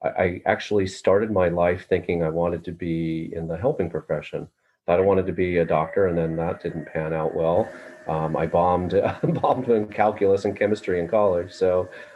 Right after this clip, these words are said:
um, like, what am I gonna do here? And I went down this route, um, in, in with psychology.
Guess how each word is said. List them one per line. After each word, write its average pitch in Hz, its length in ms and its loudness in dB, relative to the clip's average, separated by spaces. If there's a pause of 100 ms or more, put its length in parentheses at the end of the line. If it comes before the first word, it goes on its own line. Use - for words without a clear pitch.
um, 90 240 -2
like, 92 240 0
what 110 220 4
am 110 100 2
I 104 80 4
gonna 98 220 2
do 120 220 2
here? 90 340 2
And 90 240 -2
I 87 80 0
went 101 340 0
down 92 220 2
this 87 260 -6
route, 120 320 2
um, 85 360 -2 (500)
in, 92 140 -2
in 95 200 -2
with 92 140 -2
psychology. 107 540 2